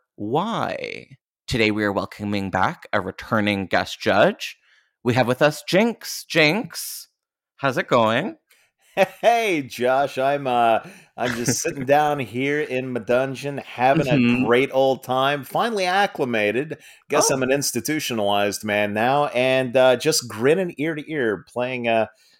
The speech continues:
Speaker 2: playing around here in the dark. So, uh, just, just
Speaker 1: Well,
Speaker 2: appreciate you
Speaker 1: that's
Speaker 2: putting me up.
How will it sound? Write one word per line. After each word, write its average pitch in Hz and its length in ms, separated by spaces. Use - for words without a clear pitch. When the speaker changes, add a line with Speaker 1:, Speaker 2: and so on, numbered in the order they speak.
Speaker 2:
playing 113 200
around 107 400
here 104 240
in 95 80
the 90 80
dark. 85 560
So, 92 420
uh, 90 440
just, - 260
just - 260
Speaker 1:
Well, 147 100
Speaker 2:
appreciate 139 200
you 123 80
Speaker 1:
that's - 60
Speaker 2:
putting 160 200
me 175 120
up. 202 140